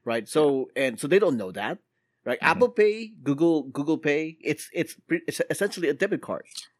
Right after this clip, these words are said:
Speaker 1: So
Speaker 2: Well, you still do, uh, there's still a two-price system when you go to gas stations and stuff, you know what I mean? There's a cash system or debit system, and then
Speaker 1: Right.
Speaker 2: there's a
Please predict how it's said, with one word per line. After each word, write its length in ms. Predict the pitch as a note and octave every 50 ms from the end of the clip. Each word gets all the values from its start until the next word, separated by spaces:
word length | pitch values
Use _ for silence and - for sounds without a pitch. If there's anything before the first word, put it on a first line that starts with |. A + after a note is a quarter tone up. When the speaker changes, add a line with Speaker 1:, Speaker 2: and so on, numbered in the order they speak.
| _ _ _ -
Speaker 1:
So 140 | - D#3+ D#3
Speaker 2:
Well, 400 | - C#3+ - C#3 C3+ B2+ - _
you 80 | - F3
still 300 | - - - - B3+ C4
do, 200 | F#3 E3 G3 A3+ A3 _ _ -
uh, 180 | F#3 F3+ F3 E3+ -
there's 140 | D#3+ D#3+ -
still 320 | - B3 A#3 A3+ G#3 -
a 100 | - D3+ - _
two-price 600 | - - - - E3+ F3 E3 - - E3 C#3+ C3+
system 260 | - D3 - - D3+ C#3
when 80 | B2 A2+
you 20 |
go 80 | A#2 A#2+
to 60 | G2
gas 220 | F2 F#2+ - - -
stations 260 | - - - - D#2+
and 140 | C#2+ C2+ -
stuff, 180 | - - - -
you 60 | E2+ E2+
know 40 |
what 80 | F2+ F#2+
I 20 |
mean? 120 | G2 A2 A2+ - - - _ -
There's 100 | E2 F2
a 60 | E2+
cash 420 | - - F2+ D#2+ F2+ F2+ - -
system 340 | - A2+ - - - G#2 F#2+
or 80 | E2 D2
debit 280 | - - D2+ D#2+ F#2 -
system, 360 | - G#2 - - A2 G2 F#2
and 140 | E2 D#2+ -
then 80 | A2+
Speaker 1:
Right. 40 | A2
Speaker 2:
there's 140 | F2 D#2+ -
a 80 | D2+